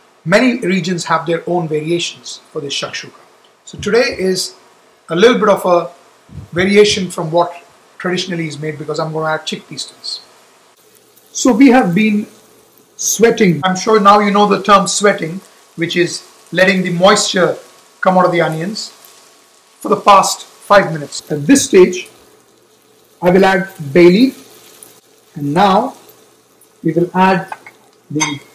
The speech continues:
snub-nosed chilies, nice and colorful. Now, if you wish to add peppers, you can add peppers at this stage. Now this has been cooking for the past five minutes.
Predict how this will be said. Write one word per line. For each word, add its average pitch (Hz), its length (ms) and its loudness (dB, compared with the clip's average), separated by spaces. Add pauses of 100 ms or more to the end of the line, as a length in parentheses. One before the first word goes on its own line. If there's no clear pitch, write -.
(200)
snub-nosed 180 640 0
chilies, 208 460 -2 (2750)
nice 165 220 -2
and 175 160 -2
colorful. 180 400 -2 (1900)
Now, 208 240 0
if 226 160 -2
you 240 160 6
wish - 500 2
to 208 240 2
add 190 240 0
peppers, 233 600 2 (560)
you 196 100 2
can 214 180 0
add 196 280 0
peppers 220 320 4
at 165 140 2
this 180 180 2
stage. 165 440 0 (1000)
Now 247 220 6
this 240 180 0
has 190 120 -4
been 208 220 2
cooking 240 440 2
for - 840 -18
the 180 100 -4
past 180 400 2
five - 840 -6
minutes. 254 420 -4